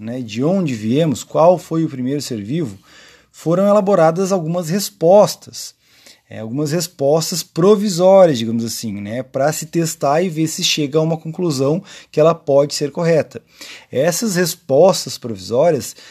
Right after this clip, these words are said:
se chamam hipóteses. Uma hipótese é aquilo que pode ou não ser verdade, certo? Não foi testado ainda.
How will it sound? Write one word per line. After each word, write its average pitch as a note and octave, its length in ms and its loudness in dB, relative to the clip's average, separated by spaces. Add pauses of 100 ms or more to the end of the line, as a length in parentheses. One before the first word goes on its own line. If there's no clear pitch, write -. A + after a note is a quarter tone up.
(100)
se - 160 -12
chamam C#3+ 500 -2
hipóteses. D#3 1080 2 (440)
Uma C#3+ 180 -4
hipótese E3+ 600 2
é D#3 60 2
aquilo D#3+ 260 -6
que F3 140 -12
pode F#3+ 600 2
ou G3 140 0
não F3+ 300 -4
ser D#3+ 240 -6
verdade, F3 600 0 (300)
certo? A2 580 -10 (220)
Não C3 140 -6
foi D3+ 180 -4
testado F3 800 2
ainda. D3+ 500 -2